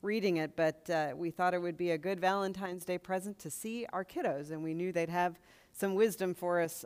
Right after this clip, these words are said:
on love, so we'll talk a little bit more about that. From First Corinthians thirteen, "If I speak in the tongues of mortals and angels but do not have love, I am a noisy gong or a clanging cymbal.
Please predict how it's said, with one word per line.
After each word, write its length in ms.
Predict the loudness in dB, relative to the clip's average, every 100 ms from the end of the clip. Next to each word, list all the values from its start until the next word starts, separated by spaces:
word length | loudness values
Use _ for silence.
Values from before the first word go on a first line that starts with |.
| -4
on 240 | -2 0
love, 300 | 2 2 2
so 120 | -6
we'll 80 | -12
talk 240 | -4 -4 -4
a 40 |
little 240 | -6 -4
bit 220 | -2 -4 -6 _ _ _ _
more 220 | -2 0 0
about 340 | 0 -4 -4
that. 300 | -6 -6 -8 _ _ _ _ _ _ _ _ _ _ _
From 220 | 0 0 2
First 260 | 0 0
Corinthians 480 | 0 0 2 2 0
thirteen, 480 | -2 -2 -2 0 2
"If 120 | 4
I 100 | 4
speak 380 | 2 -4 -2 0
in 100 | -2
the 60 |
tongues 320 | 0 -2 0 -2
of 100 | -2
mortals 360 | 0 2 2
and 80 | 0
angels 380 | 0 0 -2 -4
but 100 | -4
do 120 | -2
not 300 | 2 4 4
have 180 | 4 4
love, 400 | 6 8 6 2
I 180 | 0 2
am 120 | 2
a 80 | 2
noisy 560 | 0 2 2 2 -2 -4
gong 520 | 0 2 4 2 0
or 180 | -2 -4
a 60 |
clanging 600 | -6 -4 -2 0 0 -2
cymbal. 540 | -4 -4 -4 -4 -6